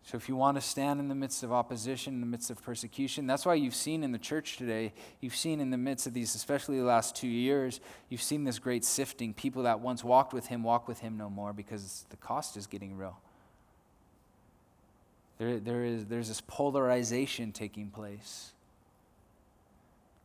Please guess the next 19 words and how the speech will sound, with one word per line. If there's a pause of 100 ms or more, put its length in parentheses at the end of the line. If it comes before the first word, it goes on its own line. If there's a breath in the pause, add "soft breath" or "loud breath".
(640)
"He
who
loves
father
or
mother
more
than
me,"
notice,
he
says
flat
out,
"You're
not
worthy
of
me."